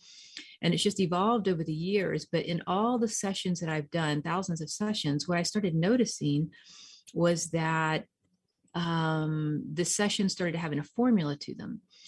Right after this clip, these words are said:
They would show me the person's tribe of light, which is a group of beings that backs you up. And if you were not in human form,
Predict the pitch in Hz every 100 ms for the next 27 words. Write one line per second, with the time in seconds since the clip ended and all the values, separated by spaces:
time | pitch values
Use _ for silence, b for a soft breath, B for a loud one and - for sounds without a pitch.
0 | B - 170 165 160 - 180 196 196 -
1 | 190 - 196 - - 165 180 208 190 156
2 | 139 156 185 156 156 160 151 147 170 175
3 | 156 165 165 175 185 175 - 156 160 -
4 | 208 180 156 170 - 156 160 185 208 208
5 | 185 175 165 165 175 156 151 - 247 254
6 | 147 147 151